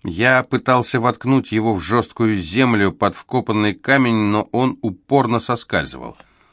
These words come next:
Мне хотелось кричать от разочарования, руки словно лишились силы, и я начал пользоваться собственным весом. Утро было ужасным. Некоторое время спустя у меня открылось второе дыхание, и голод слегка приутих.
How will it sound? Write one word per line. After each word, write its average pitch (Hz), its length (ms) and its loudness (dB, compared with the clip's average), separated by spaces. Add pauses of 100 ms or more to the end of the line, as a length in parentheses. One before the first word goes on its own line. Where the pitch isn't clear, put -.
(400)
Мне 101 140 0
хотелось 131 400 -2
кричать 135 540 0
от 71 140 -14
разочарования, 95 840 0
руки 113 240 -2
словно 127 360 -2
лишились 127 500 0
силы, 123 500 0 (520)
и 98 100 -4
я 120 120 2
начал 135 340 0
пользоваться 120 540 -2
собственным 127 600 -2
весом. 113 480 -2 (460)
Утро 104 300 -2
было 98 220 0
ужасным. 98 680 -2 (680)
Некоторое 104 480 0
время 107 360 2
спустя 110 560 -2
у 101 80 2
меня 98 420 2
открылось 92 420 -2
второе 95 400 0
дыхание, 117 640 2
и 101 40 0
голод 90 340 0
слегка 90 460 -2
приутих. 87 680 -2